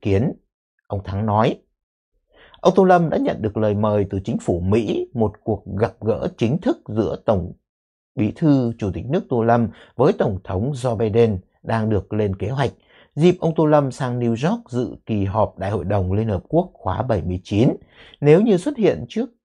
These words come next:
thế giới như biểu tượng của sự chuyển giao, Tô Đại tướng sẽ trở thành mục tiêu chỉ trích từ nội bộ. Về mặt đối nội thì Tô Lâm đang phải đương đầu với thách thức phức tạp gấp bội,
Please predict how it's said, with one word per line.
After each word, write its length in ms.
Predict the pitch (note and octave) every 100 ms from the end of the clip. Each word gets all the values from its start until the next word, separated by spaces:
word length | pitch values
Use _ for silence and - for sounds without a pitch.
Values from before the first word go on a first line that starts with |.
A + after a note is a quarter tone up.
| _ -
thế 180 | B2
giới 340 | C#3 A#2+ G#2+ C3+
như 200 | D#3 B2+
biểu 200 | G#2 E2+
tượng 280 | A#2+ A#2 A1+ -
của 200 | G2+ D#2+
sự 280 | - C#3 - -
chuyển 240 | G#2 E2+
giao, 420 | G#2 A#2 A2+ G2 _ - - _
Tô 140 | - G3
Đại 160 | D3+
tướng 360 | E2 A#2 A2 C4
sẽ 280 | - - -
trở 220 | - G2 -
thành 360 | G#2+ G2 F#2 A2+
mục 180 | A2+ _
tiêu 340 | C#3 C3 A#2 G#2 -
chỉ 160 | G2+ - -
trích 180 | F3 - _ -
từ 160 | G#2
nội 200 | E2+ F2 F2+
bộ. 280 | G2+ - _ _ _ _ _ _ _ _ _ _ _ _ -
Về 100 | A2+
mặt 160 | G#2+
đối 160 | G2 A#2
nội 340 | D#3+ B2+ F2+ -
thì 280 | A2 G#2+ G#2
Tô 140 | B2+
Lâm 320 | B2 B2 A#2+
đang 260 | A2+ A#2 A#2
phải 260 | A#2+ F#2+
đương 240 | G2+ A2 G2+
đầu 300 | G2+ G2+ G2
với 240 | G2 G#2
thách 180 | - F#3+ -
thức 180 | A#3+ D4 _ -
phức 240 | - - -
tạp 280 | G#2 - -
gấp 100 | -
bội, 360 | B2 A#2+ G#2